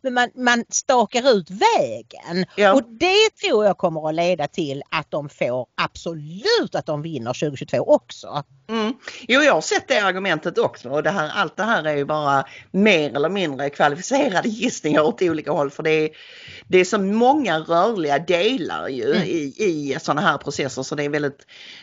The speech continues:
Speaker 2: väldigt, eh, svårt att säga exakt vad som kommer hända. Men vi ska hur som helst kolla på ett litet, som vi tycker, kul och informativt klipp från Henrik Jönssons, eh, program som han la ut i lördags. Och det handlar alltså om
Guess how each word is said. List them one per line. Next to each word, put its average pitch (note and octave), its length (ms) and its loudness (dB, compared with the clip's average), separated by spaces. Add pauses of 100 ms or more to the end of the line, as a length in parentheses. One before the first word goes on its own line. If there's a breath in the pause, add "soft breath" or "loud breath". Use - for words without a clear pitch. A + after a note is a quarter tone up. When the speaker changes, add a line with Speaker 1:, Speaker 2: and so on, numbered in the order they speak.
Speaker 2:
väldigt, C#3+ 480 -4
eh, G2 240 -2
svårt D3 340 0
att D3 80 -4
säga D3+ 180 2
exakt D#3 280 -4
vad C#3+ 100 -4
som D3+ 120 -6
kommer D#3 160 -2
hända. D#3+ 260 2
Men C4 260 2
vi C#4 160 -4
ska - 140 -2 (200)
hur C#4+ 220 -4
som B3+ 160 -6
helst F#3 340 -2
kolla F#3 300 0
på D3 120 -2
ett C#3 100 -2
litet, C#3+ 420 -6 (220 loud breath)
som F3+ 220 -4
vi G3 240 -2
tycker, D3 520 0 (420 loud breath)
kul E3 380 2
och D3 60 2
informativt C#3+ 880 -2
klipp - 320 -2
från - 140 -4
Henrik D#3+ 340 0
Jönssons, E3+ 1040 -2
eh, E3 520 -2
program F3 920 -2 (180)
som D#3 200 -6
han D3+ 180 0
la C3+ 160 -6
ut C3+ 420 -4
i C3 300 -4
lördags. D3 600 2
Och - 120 -2
det C4+ 60 2
handlar G#3 640 2
alltså - 360 -6
om D#3+ 360 0